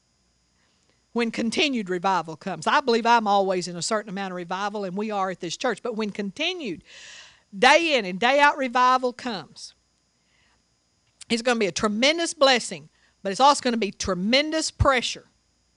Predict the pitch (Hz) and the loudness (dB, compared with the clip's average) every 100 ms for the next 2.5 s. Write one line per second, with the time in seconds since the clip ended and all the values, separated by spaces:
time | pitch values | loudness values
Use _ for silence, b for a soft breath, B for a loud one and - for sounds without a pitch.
0 | _ b b b b b - 202 247 330 | _ b b b b b -8 -4 0 4
1 | 311 294 302 339 302 - 262 214 202 - | 4 4 2 0 -2 -2 -4 -2 -2 4
2 | 320 277 - 185 - | 4 4 -2 -8 -8